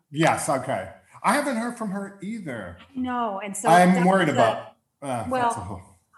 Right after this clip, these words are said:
Speaker 2: I don't know if I, I don't know, I don't know if I should be worried or not worried. I just know that if I get on the phone with her, it's gonna, I have to commit, like, three hours because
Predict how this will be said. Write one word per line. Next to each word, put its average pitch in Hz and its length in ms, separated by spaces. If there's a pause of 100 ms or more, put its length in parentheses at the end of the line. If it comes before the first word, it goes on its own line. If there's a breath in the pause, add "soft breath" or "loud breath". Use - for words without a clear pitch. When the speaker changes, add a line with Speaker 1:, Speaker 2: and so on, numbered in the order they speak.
Speaker 2:
I 262 120
don't 320 160
know 294 120
if 254 80
I, 269 260
I - 20
don't 277 160
know, 269 280
I 247 80
don't 262 140
know 262 160
if 254 120
I 240 100
should 233 140
be 226 100
worried 220 180
or 202 60
not 214 200
worried. 254 240
I 220 120
just 196 180
know 208 160
that 196 220
if 196 160
I 190 140
get 208 180
on 233 120
the 233 60
phone 208 240
with 202 80
her, 196 240
it's 175 140
gonna, 202 280
I 202 100
have 196 100
to 196 80
commit, 196 340
like, 175 260
three 202 220
hours 180 500
because 165 520